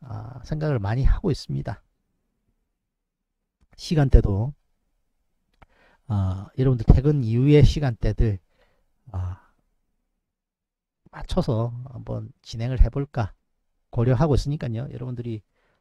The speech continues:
응원 좀 많이 해주시면, 아, 이렇게 실행에 옮겨보도록 하겠습니다. 요레기. 자, 오늘, 아, 종목 상담도 한번 해봤고요.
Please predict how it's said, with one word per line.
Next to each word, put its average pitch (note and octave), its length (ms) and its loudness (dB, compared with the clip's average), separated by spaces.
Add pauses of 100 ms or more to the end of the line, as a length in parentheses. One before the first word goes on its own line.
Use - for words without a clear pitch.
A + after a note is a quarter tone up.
응원 A#2+ 260 -8
좀 A#2 140 -10
많이 A2 280 -8
해주시면, A#2+ 760 -8 (640)
아, G#2+ 140 -16 (800)
이렇게 G2+ 320 -2
실행에 B2 480 -2
옮겨보도록 B2 520 0
하겠습니다. G#2+ 600 -4 (1400)
요레기. A#2 840 -2 (1400)
자, C3+ 260 -4
오늘, C#3 380 -2 (160)
아, F#2+ 320 -10
종목 C3+ 260 -6
상담도 B2 420 -6
한번 A2 260 -8
해봤고요. B2+ 920 -8